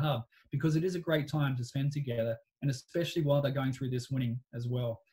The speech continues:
As far, so football, I think A F L is doing a good job. I think that it's really important to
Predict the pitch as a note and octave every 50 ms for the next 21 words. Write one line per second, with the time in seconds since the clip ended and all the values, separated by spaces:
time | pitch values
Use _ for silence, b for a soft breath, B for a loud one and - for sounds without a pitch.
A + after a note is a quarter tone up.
0 | b b b b b b b b b _ _ - - D3 - G3+ G#3 G#3 G#3+ -
1 | - - - G#3+ G3+ G3+ - D#4 D#4 - A3+ A3 G3+ F#3 - G#3 G3+ - - G3+
2 | G#3 G#3 - G3 F3+ D3+ F#3+ F#3 D#3+ C#3+ C#3 C#3 B2 C3+ B2 A2 - - - -
3 | - - - - F3 D3 D3 - F#3 E3 D#3+ D#3+ D#3 C#3+ C#3+ - _ _ - D#3+
4 | D3 - D#3+ E3 D#3+ D#3 D3+ D3+ D3 - - D#3 D3+ C#3+ C#3+ C#3+ D3 D3 C#3+ -
5 | - - C#3 C3+ C3+ C3+ B2+